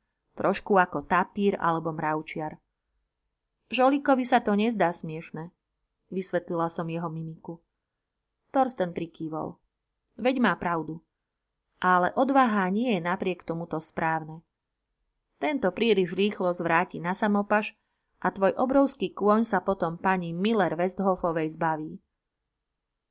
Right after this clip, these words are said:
Pani Miller Westhofová nebola pre Žolíka žiadnou rovnocennou súperkou, čo vlastne hovorilo v jej prospech. V skutočnosti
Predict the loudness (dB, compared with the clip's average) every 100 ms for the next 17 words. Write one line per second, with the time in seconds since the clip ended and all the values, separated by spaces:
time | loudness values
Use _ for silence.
0 | _ 0 0 2 -2 0 0 0 -2 0
1 | 0 0 2 2 0 0 0 0 -2 -2
2 | -2 -4 -4 -6 -2 0 0 0 -4 -4
3 | -6 -8 -4 -4 -4 -4 -6 -4 -4 -4
4 | -2 -2 -2 -6 _ _ _ _ _ 0
5 | 2 2 0 2 4 4 2 0 0 -2
6 | -2 -2 -4 -10 -14 _ _ _ _ _
7 | _ _ _ -20 -6 0 0 2 -2 0